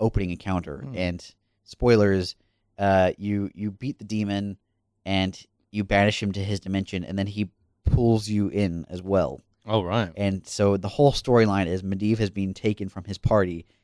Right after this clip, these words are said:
Speaker 1: You have to go and find him. <laughs>
Speaker 2: <laughs>
Speaker 1: And so the rest of the encounters are all like, "We've gotta find Medivh. Let's
Speaker 2: So
Speaker 1: do these tasks."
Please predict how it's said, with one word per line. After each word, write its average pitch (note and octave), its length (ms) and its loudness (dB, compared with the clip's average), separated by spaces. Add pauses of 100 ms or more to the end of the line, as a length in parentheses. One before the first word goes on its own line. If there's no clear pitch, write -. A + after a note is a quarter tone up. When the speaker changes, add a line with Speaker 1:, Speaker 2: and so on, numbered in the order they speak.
(140)
Speaker 1:
You - 100 -10
have G#2 160 -2
to - 80 -4
go G2 180 0
and F#2 100 -4
find E2 260 -8
him. C2 180 -14 (300)
<laughs> - 0 -
Speaker 2:
<laughs> - 1000 4
Speaker 1:
And D3 120 2
so B2+ 320 6 (260)
the C3 100 2
rest F#3 200 6
of C3+ 60 -2
the B2+ 80 6
encounters A2 420 0
are G#2 100 6
all G2+ 160 4
like, F#2+ 240 0 (340)
"We've E3 140 4
gotta A2+ 160 6
find B2+ 260 4
Medivh. B2 580 6
Let's A2+ 160 2
Speaker 2:
So D3 180 8
Speaker 1:
do D3 60 8
these B2 140 0
tasks." - 480 -4